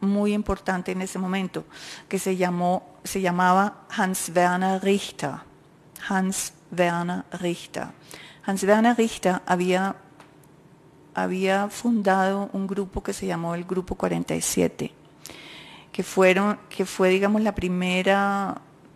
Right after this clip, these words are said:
el primer grupo de escritores que se unieron,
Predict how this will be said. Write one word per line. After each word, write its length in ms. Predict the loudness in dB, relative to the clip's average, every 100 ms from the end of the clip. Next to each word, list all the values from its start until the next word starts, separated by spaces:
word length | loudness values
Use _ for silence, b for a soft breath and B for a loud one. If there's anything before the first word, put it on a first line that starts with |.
| -20 -20 -20 -20 -20 -20 -20 -20 -20 -14 -14 -10 -8
el 120 | -4
primer 360 | -2 0 -2
grupo 800 | -2 -2 -2 -4 -2 0 0 0
de 260 | -2 -4 -6
escritores 1120 | -6 -8 -8 -4 6 8 10 8 6 4 -2
que 180 | -6 -6
se 440 | -4 -2 0 0
unieron, 1080 | 0 -2 0 2 4 4 4 4 2 0